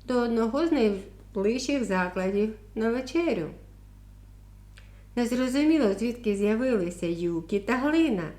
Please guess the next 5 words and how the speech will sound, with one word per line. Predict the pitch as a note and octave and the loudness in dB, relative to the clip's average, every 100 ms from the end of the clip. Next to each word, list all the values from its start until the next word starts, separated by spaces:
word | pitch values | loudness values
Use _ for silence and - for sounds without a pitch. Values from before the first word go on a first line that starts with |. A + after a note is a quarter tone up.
| - - - - - - - - | -18 -20 -20 -20 -20 -20 -20 -4
і | C4 | -2
застрибнули | B3+ A#3+ A#3 - A#3 A#3+ G#3 - - A3 - - A3+ A#3 A3+ A3 - - - - - - | 0 0 -2 -2 0 0 0 -6 -14 -16 -12 0 4 6 4 2 -4 -18 -20 -20 -18 -2
на | G#3 | -2
плече | G3+ G3 G3+ G#3 G#3 | 0 0 0 0 -2
Клінкусу. | G#3 G3+ F#3+ F#3 D#3 E3 - F3+ | 0 0 0 -2 -4 -10 -12 -14